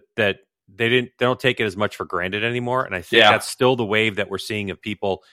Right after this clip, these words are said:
Speaker 1: coming to the races, going out, you know, doing all kinds of stuff, um, and, and just enjoying life, because I kinda get it, you know,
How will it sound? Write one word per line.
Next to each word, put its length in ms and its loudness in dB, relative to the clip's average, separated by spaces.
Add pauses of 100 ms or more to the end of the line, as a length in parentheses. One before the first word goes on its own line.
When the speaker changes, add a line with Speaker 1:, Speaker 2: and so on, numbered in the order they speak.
(120)
Speaker 1:
coming 240 0
to 60 0
the 100 2
races, 600 -2 (220)
going 260 0
out, 300 0 (340)
you 120 -6
know, 200 -4 (180)
doing 240 0
all 140 0
kinds 280 -4
of 60 -12
stuff, 480 -2
um, 480 0 (180)
and, 240 -4
and 160 -6
just 200 -8
enjoying 400 -4
life, 280 -4
because 420 -4 (600)
I 60 -20
kinda 220 -2
get 220 0
it, 140 -4
you 80 -10
know, 240 -6